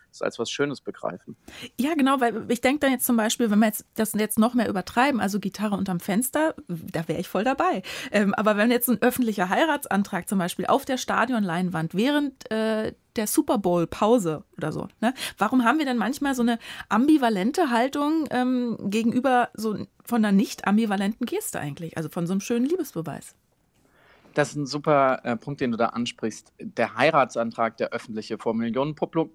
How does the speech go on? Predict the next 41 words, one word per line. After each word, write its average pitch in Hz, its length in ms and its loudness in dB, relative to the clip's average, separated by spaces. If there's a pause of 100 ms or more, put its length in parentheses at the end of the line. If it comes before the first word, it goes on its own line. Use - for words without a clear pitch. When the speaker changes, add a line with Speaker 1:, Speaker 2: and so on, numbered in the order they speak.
(160)
Speaker 1:
Publikum 151 440 -4
ist - 160 -10
natürlich 139 360 0
noch 135 320 -2
mal 127 300 0
eine 139 340 -2
Stufe 123 520 -8
weiter, 113 420 2 (220)
äh, 117 120 -4
gedacht - 560 -4
oder 110 180 -4
gegriffen, 135 600 -8
weil 123 160 4
er 123 220 0
eine 120 240 0
Antwort 139 400 0
erfordert. - 560 -10
Speaker 2:
Mhm. 214 280 -2 (220)
Speaker 1:
Und 117 160 -8
weil 131 140 4
er 143 60 2
natürlich 135 480 -4
den, 139 260 0
die 127 180 -2
angesprochen 127 560 -2
in 113 120 -4
dem 127 120 0
Moment 117 400 -4
auch - 120 -6
unheimlich 135 520 0
unter 117 200 -4
Druck 160 260 0
setzen 123 560 -2
kann 131 320 -2
und - 180 -12
deswegen 117 380 0
auch - 100 -8
übergriffig 151 640 -2 (260)
wirken 123 300 0
kann, 139 260 0
weil 113 180 2